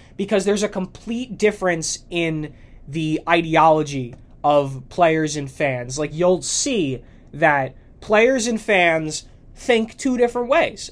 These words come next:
and I'm guilty of it as well. As a fan, I would kill to play at Augusta. Augusta's a course that, it's a bucket list course. It's a bucket list course for any golfer, but you can't really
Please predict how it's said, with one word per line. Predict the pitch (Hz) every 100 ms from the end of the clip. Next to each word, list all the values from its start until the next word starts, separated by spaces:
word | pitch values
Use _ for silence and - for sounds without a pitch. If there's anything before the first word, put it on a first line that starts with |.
| -
and | 165 165 160 156 151 - - -
I'm | 240 392
guilty | 269 240 - 220
of | 208
it | 202
as | 202
well. | 247 294 143
As | 147 175
a | 180
fan, | - 175 175 196 214 165
I | 160 175 185
would | 160 170 180
kill | - - 269 302
to | 233
play | - 135 131
at | 123
Augusta. | 127 123 117 - 123
Augusta's | 139 170 165 202 190
a |
course | 180 180 175 170 -
that, | 165 151
it's | 143
a | 165
bucket | 208 - -
list | 131 -
course. | 98 101
It's | 180
a | 269
bucket | 339 339 320
list | 269 -
course | 247 240
for | - 208 -
any | 180 240 226
golfer, | 135 127 110 - - - - - - - -
but | 180 160 147 - - - -
you | 185 202
can't | 302 311 320
really | 294 294 254 196 147